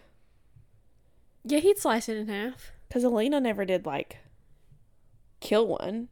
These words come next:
Speaker 2: She
Speaker 1: And Mal
Speaker 2: just scared
Speaker 1: tried.
Speaker 2: him.
Speaker 1: Mal tried and failed. <laughs>
Speaker 2: Yeah. If I had to go with somebody that wasn't the Darkling, I think I would honestly, just out of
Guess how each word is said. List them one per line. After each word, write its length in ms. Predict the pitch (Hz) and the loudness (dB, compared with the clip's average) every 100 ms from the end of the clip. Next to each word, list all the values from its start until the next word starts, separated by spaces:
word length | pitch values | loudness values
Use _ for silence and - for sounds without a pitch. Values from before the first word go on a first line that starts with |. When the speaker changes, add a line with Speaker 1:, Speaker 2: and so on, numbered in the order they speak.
| - | 2
Speaker 2:
She 80 | 220 | 4
Speaker 1:
And 80 | |
Mal 200 | 220 254 | 6 6
Speaker 2:
just 80 | 277 | 6
scared 120 | 269 | 6
Speaker 1:
tried. 260 | 302 269 247 | 8 8 8
Speaker 2:
him. 260 | 160 180 226 - | 4 0 -6 -6
Speaker 1:
Mal 260 | 202 240 | 0 0
tried 300 | - 254 330 | 0 0 0
and 100 | 294 | 2
failed. 400 | 320 440 381 - - | 2 2 0 -2 -10
<laughs> 100 | - | -8
Speaker 2:
Yeah. 260 | - - - - - - - - - | -4 -4 -6 -12 -20 -20 -18 -18 0
If 160 | 220 240 | 0 4
I 180 | 220 262 | 4 6
had 160 | 294 254 | 4 4
to 40 | |
go 180 | 233 226 | 2 2
with 100 | 233 | 0
somebody 320 | 226 214 202 | 0 2 2
that 160 | 185 - | 2 0
wasn't 280 | 190 208 - | -2 -2 -4
the 60 | |
Darkling, 440 | 185 180 - 214 - | -2 -2 -2 -4 -4
I 60 | - | -4
think 240 | 190 185 | -2 -2
I 100 | 180 | 0
would 140 | 180 180 | 2 2
honestly, 560 | 175 190 - 190 190 - - - - | 0 -2 0 0 -2 -8 -20 -20 -12
just 360 | 180 208 214 - | 0 2 2 2
out 160 | 190 180 | 2 2
of 180 | 170 | -2